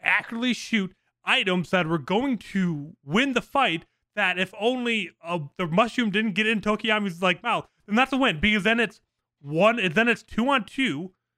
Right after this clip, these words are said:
Be-, I guess, fine, whatever. It still goes the other way. Momo, while getting her ass beat, almost turned the fight around. That's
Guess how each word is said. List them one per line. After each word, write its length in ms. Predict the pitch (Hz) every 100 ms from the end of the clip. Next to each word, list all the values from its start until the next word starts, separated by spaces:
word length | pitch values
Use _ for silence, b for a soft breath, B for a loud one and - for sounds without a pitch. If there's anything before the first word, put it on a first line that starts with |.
| _ _ _
Be-, 180 | 208 175 202
I 80 |
guess, 200 | 185 190
fine, 400 | - - 147 110
whatever. 260 | 131 123 127
It 120 | 175
still 300 | - 262 254
goes 380 | 196 202 208 175
the 80 | 180
other 160 | 170
way. 200 | 165 160 - _ _ _ _ 175
Momo, 560 | 196 277 294 294 277
while 300 | 151 180 208
getting 200 | 175 208
her 120 | 180
ass 200 | 165 156
beat, 200 | - 156 -
almost 300 | 175 175 165
turned 160 | 175 151
the 60 |
fight 200 | - 143
around. 360 | 135 131 123 120 _ _ _ 139
That's 300 | 180 185